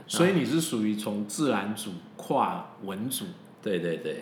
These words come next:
Speaker 2: 后来发现说，糟糕了，好像那个数学越来越难了，然后物理也越来越难了，<laughs> 然后念不下去，就只好跑去，呃，转行考M B A，就是所谓的企业管理。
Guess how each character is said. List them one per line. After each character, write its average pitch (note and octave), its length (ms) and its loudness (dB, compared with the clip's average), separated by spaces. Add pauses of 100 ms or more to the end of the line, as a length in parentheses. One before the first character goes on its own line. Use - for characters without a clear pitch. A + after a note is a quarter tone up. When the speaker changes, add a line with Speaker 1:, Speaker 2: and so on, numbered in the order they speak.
Speaker 2:
后 C#3+ 80 2
来 B2 140 8
发 B2+ 180 4
现 B2+ 180 4
说， A#2 260 2
糟 G#2 200 0
糕 G2+ 220 2
了， E2+ 240 0 (180)
好 F2+ 100 -4
像 A2+ 360 2 (460)
那 B2 120 -4
个 G2+ 320 2
数 C3+ 220 0
学 G2 280 2
越 C#3+ 140 6
来 A2 140 8
越 A#2+ 160 10
难 E2 280 2
了， E2 240 0 (300)
然 F#2+ 120 0
后 D#3 100 6
物 F#3+ 160 12
理 D3 80 8
也 G#2+ 260 8
越 D#3 80 8
来 B2 140 8
越 B2+ 160 8
难 F#2 260 4
了， F2 240 0
<laughs> - 40 -8
然 F#2+ 100 -4
后 A#2+ 80 -2
念 C3+ 200 4
不 G#2+ 120 0
下 G#2+ 200 4
去， G2 320 2
就 - 140 0
只 G2 220 0
好 F2 340 -2 (240)
跑 E2 140 -2
去， A2 520 2
呃， D#2+ 440 0
转 F#2+ 260 2
行 G2 380 0 (240)
考 E2 400 -4
M G2 160 2
B G#2+ 220 6
A， G#2 80 6
就 G#2+ 120 0
是 G#2+ 140 -2
所 E2+ 180 -2
谓 F#2 120 4
的 E2+ 180 0
企 B2 240 0
业 G2+ 100 6
管 D#2 220 -6
理。 E2+ 100 -8